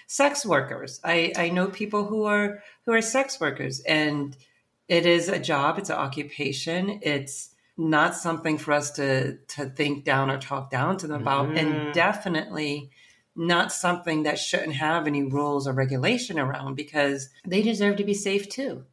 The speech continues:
Speaker 1: You know, yeah, again, who's making the rules? Who's making the decisions? It's usually a cis white male.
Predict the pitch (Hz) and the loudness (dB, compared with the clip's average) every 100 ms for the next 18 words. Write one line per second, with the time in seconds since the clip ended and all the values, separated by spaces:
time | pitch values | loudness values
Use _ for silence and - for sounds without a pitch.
0 | _ - 180 151 147 170 196 135 135 156 | _ -2 0 2 0 2 2 4 0 2
1 | 185 135 131 202 202 196 185 180 180 170 | 2 2 0 2 2 2 -2 0 -2 0
2 | 151 147 147 147 151 175 170 175 170 170 | 0 0 0 -2 -2 -2 0 0 -2 -2
3 | 160 165 - 139 131 135 135 135 131 143 | -4 -6 -2 0 0 0 -2 -4 -10 -4
4 | 143 180 208 233 220 226 220 208 156 135 | 0 4 4 4 2 2 4 4 4 4
5 | 131 135 - _ _ _ - 135 - - | 2 -2 -6 _ _ _ -8 -6 -2 -4
6 | - 170 196 175 135 123 120 139 | -2 -2 -2 -2 -2 -2 -6 -10